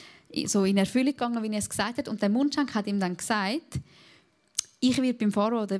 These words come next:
für dich ein gutes Wort einlegen, wenn ich dann wieder draussen bin, gell? Ja, denkst du, er hat's vergessen. Mega nett. Jetzt ist der Josef immer noch in dem Gefängnis. Zwei Jahre. Hey, der Josef hat müssen durchhalten. Wir haben vorher zusammen gelesen,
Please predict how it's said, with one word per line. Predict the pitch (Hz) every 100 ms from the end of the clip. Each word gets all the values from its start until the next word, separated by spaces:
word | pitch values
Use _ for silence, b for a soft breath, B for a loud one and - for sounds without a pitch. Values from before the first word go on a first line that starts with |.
| 190
für | -
dich | 202 196
ein | 196 -
gutes | 196 -
Wort | 180 196 -
einlegen, | 214 190 185 - 185
wenn | 190
ich | 185
dann | 196 190
wieder | 196 202
draussen | 202 - 220
bin, | 175 165
gell? | 170 185 202 - _ _ _ _ _ _ _ _ _ _ _ _ _ -
Ja, | - 185
denkst | 160 190 165 -
du, | -
er | - - 196
hat's | 180 -
vergessen. | 175 165 - - - - 196
Mega | 190 202 208
nett. | - - - - B B B
Jetzt | 214 -
ist | 262 -
der | 269
Josef | 247 262 247
immer | 247 262
noch | 247
in |
dem | 226 214
Gefängnis. | - 175 202 165 - -
Zwei | - 240 254 262
Jahre. | 220 185 160 - _ B B B B
Hey, | 226
der | 220
Josef | 214 247 285 320 359 - - - b b
hat | - 220
müssen | 220 226 -
durchhalten. | 220 254 233 180 185 - 180 B B
Wir | - 247
haben | 254
vorher | 285 277
zusammen | - 247 233 233
gelesen, | 233 247 269